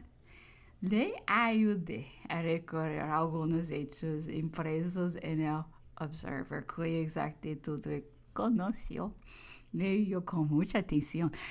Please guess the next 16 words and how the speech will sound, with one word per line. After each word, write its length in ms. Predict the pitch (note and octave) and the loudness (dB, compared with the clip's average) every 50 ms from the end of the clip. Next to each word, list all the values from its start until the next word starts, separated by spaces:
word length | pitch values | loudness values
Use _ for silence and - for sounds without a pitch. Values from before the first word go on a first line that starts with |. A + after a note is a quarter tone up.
| - - - | -10 -6 0
Hizo 520 | - F#3+ F#3 F3+ F3+ F3 F3 E3+ E3 E3 | 4 6 8 8 8 6 4 2 2 0
que 300 | - - D#3+ E3 E3 E3+ | -2 -4 -2 0 2 2
le 140 | E3+ D#3+ D#3+ | 4 4 4
explicase 720 | D#3+ D#3+ - - - E3+ D#3 D#3+ F3 D#3+ D#3+ - - F3+ | 2 2 -2 0 0 0 2 2 2 0 0 0 -2 -4
tres 340 | E3+ - E3 E3 D#3 D#3 - | -2 0 0 0 0 0 0
veces 400 | E3 D#3 D#3 D#3 F3+ E3+ E3 - | -2 -2 0 0 0 -2 -2 -4
consecutivas 1600 | - - - E3 D#3+ D#3+ D#3 D3 - - - E3+ E3 D#3+ - - D#3+ - - - - D#3+ D3+ D3 D3+ E3 D#3 D#3+ E3 E3 - | -8 -10 -4 -2 0 0 0 -2 -4 -4 -2 -2 -2 -2 -2 -6 -6 -6 -6 -8 -4 -4 -4 -4 -4 -4 -4 -4 -4 -4 -2
un 180 | - E3 D#3+ D#3+ | 0 2 2 4
artículo 680 | D#3+ D#3+ D#3 - E3+ E3 E3 - - E3 D#3 D#3 D3+ | 4 2 0 0 -2 -2 -2 -4 -4 -2 0 0 0
que 140 | C#3 - F3+ | 0 0 0
decía 480 | E3 E3+ E3 D#3+ - - D#3+ E3+ E3 D#3+ | 2 2 2 2 0 0 0 0 0 0
que 140 | F#3 F3 D#3 | 0 0 2
María 300 | D#3+ D#3 E3+ A3 B3 G4 | 2 2 2 0 0 0
Luisa 520 | G4 G#4 F#4+ F4 - F3+ F4+ - D#3+ D3 - | 0 2 4 4 4 4 4 4 2 4 8
había 440 | - G#3 G3 G#3+ G#3+ G#3+ A#3+ B3+ A#3+ | 10 10 10 10 8 8 6 6 4
caído 400 | - - - E3 F3+ G#3+ B3 B3 | 4 2 2 2 2 0 -2 -2